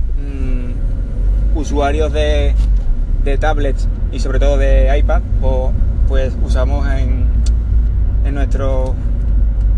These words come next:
en nuestro día a día. Así que considero que son productos que nos pueden servir. Eh, por ejemplo, he, he visto un teclado que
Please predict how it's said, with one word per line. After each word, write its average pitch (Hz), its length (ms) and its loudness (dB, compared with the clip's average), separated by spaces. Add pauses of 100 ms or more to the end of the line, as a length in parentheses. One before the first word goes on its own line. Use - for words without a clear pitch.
(480)
en 151 80 0
nuestro 147 240 2
día 147 160 2
a - 20 2
día. 123 160 0 (840)
Así 135 260 0
que 147 460 0
considero 143 600 0
que 170 140 0
son 151 540 0 (1200)
productos 147 460 4
que 139 320 4 (680)
nos 135 140 2
pueden 143 240 2
servir. - 300 -4 (840)
Eh, 135 440 0
por 139 100 -4
ejemplo, 160 600 0
he, 147 180 0 (280)
he - 40 0
visto 160 260 0
un 156 100 -4
teclado 165 560 0
que 139 420 -2